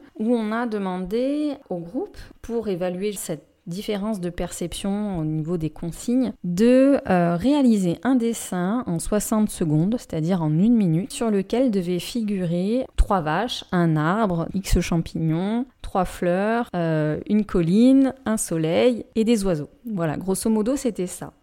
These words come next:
Euh, ce qui s'est passé, c'est que bien, il y a un premier groupe qui a, euh, fait son dessin en soixante secondes, en fi-, faisant figurer tous les éléments, euh, du dessin.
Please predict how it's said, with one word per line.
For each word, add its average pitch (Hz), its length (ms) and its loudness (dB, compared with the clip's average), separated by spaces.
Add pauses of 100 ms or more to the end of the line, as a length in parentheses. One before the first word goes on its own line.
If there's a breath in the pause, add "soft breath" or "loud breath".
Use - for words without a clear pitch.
(200)
Euh, 180 140 2
ce - 80 -8
qui - 80 -14
s'est 311 160 2
passé, 247 460 4
c'est 214 180 -6
que 190 100 -4
bien, 165 380 -2
il 185 80 -2
y - 20 -2
a 160 40 -2
un 156 100 -4
premier 165 400 -2
groupe 214 280 -4
qui - 280 -6
a, 180 320 0
euh, 151 260 -4
fait - 320 -2
son 175 220 -4
dessin 226 720 -2
en 175 180 -2
soixante 196 460 -4
secondes, 202 680 -2
en 175 160 -2
fi-, 196 300 -8
faisant 180 380 -2
figurer 185 800 0
tous - 160 -2
les 185 240 2
éléments, 160 440 0 (640 loud breath)
euh, 151 360 -2
du 180 200 -4
dessin. 214 640 -2